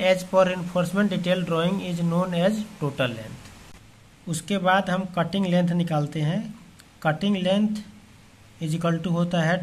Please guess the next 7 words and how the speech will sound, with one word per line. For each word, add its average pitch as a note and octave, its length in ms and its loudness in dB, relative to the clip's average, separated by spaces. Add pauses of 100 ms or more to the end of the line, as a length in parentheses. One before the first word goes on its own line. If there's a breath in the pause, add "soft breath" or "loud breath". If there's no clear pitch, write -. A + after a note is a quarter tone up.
total F3 520 0
length F#3+ 340 0
minus D3+ 540 0 (540)
एन F3+ 220 0 (100)
to E3 200 2
d, A#2+ 180 -6 (960)
where D#3+ 400 4